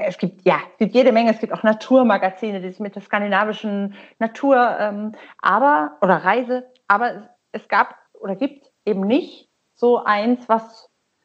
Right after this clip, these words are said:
sag ich mal, alle diese Themen so ein bisschen vereint. Also, ähm, die, sag ich mal, wirklich diese schönen Themen aus Skandinavien. Das sind im Grunde auch die Themen, die ich persönlich dort aus dem Land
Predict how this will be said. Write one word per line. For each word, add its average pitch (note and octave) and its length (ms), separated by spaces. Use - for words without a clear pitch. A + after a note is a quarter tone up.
sag G#3 140
ich G3+ 120
mal, G3+ 340
alle A3+ 300
diese G3 240
Themen G#3 320
so G3 100
ein G3 100
bisschen G3 320
vereint. D#3 800
Also, F#3 500
ähm, F3+ 560
die, - 320
sag F#3 140
ich F#3 60
mal, A3 120
wirklich B3+ 220
diese G3+ 200
schönen D4 480
Themen G#3+ 400
aus G#3+ 160
Skandinavien. F#3+ 560
Das F#3 120
sind C4 140
im C4 140
Grunde B3+ 280
auch B3+ 100
die A#3+ 180
Themen, A3+ 440
die G3+ 260
ich D4+ 360
persönlich G#3+ 720
dort A3 240
aus - 180
dem G3+ 180
Land G3+ 480